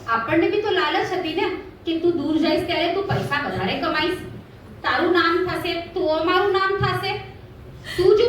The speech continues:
પૈસા મોકલીશ તો હું ઉપાશ્રયમાં લખાવીશ, તું આમ, તું તેમ, તું આમ, તું તેમ. તો શું આપણી ઈ લાલચ આપણને મોંઘી પડી ને? દૂર મોકલવાની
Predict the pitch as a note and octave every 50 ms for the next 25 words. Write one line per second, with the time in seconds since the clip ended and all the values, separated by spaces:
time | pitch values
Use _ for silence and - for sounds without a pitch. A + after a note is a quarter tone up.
0 | - G4 E4+ E4 E4 F4 E4+ E4+ D#4+ D#4 D4+ D4+ D#4 G4 A#4+ A#4+ - - E4 D#4+
1 | E4+ F4+ G4 F#4 - F#4 F#4 - C#4 C#4 C#4 C#4 B3+ A#3+ A#3 G#3+ G3+ F#3+ F3+ -
2 | - F#3+ F#3 F3 F3 F3+ - - - - - - - - - - - E4+ F4 F4
3 | F4 - - - - G4 - - - - - - - - - F4+ F4 F#4+ - -
4 | - D4 D4 D4+ - - - - - - - - - - F4 F#4 G4 - - -
5 | - - - - - - - - - - - - - F4+ G4+ - - - - -
6 | F#3 F#3 - - - - - - - - - - - - - - - - E4 D#4+
7 | D#4 D#4 E4+ E4+ E4 D4 - - A3+ G#3 - - D#4 F4 E4+ - - F4 F4 F4+
8 | - - F3+ F3+ - - - - F4+ F4 D#4+ - F4 E4 E4+ F#4 F4+ C#4+ C4 -
9 | A3 - D#4+ - - G#3 F#3+ F#3 - - - - - - - - - - - -
10 | - - - - - - - - - - - - - - - - - - - -
11 | - - - - - - - - - - - - - - - - G3+ G3+ C4+ C#4
12 | E4 E4 E4 C#4+ B3+ - - C#4 C4+ C#4 C#4 C#4 C4+ C4+ B3+ B3 - -